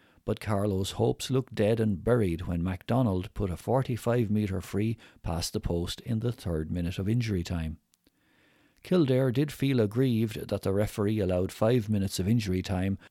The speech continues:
after three had been shown on the board by the fourth official, and that allowed one last chance for Tom Mullally's team,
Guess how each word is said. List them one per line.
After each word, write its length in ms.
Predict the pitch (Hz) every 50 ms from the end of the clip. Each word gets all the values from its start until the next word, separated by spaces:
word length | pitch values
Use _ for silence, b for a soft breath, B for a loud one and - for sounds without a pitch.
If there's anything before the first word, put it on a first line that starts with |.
| B
after 320 | 113 104 104 - - 101 90
three 400 | - - - 135 139 139 120 101
had 240 | 78 107 101 85
been 140 | 95 107 110
shown 380 | 107 - - 113 95 95 98 92
on 120 | 87 85
the 80 | 82 85
board 440 | 80 104 104 104 110 113 120 117 113 -
by 160 | - 101 95
the 80 | 90 87
fourth 340 | - - 110 104 87 -
official, 520 | 87 82 - 110 110 - 117 95 85 85 - b b b b b b b b b b b
and 140 | - - 123
that 160 | 127 160 165
allowed 380 | 165 156 139 135 135 139 151 131
one 260 | 92 90 120 143 135
last 300 | 117 110 120 120 120 -
chance 380 | - - 143 135 131 110 92 -
for 120 | - -
Tom 320 | - - - 104 104 98 92
Mullally's 480 | 92 92 92 95 95 95 95 92 -
team, 340 | - - 120 127 143 147 135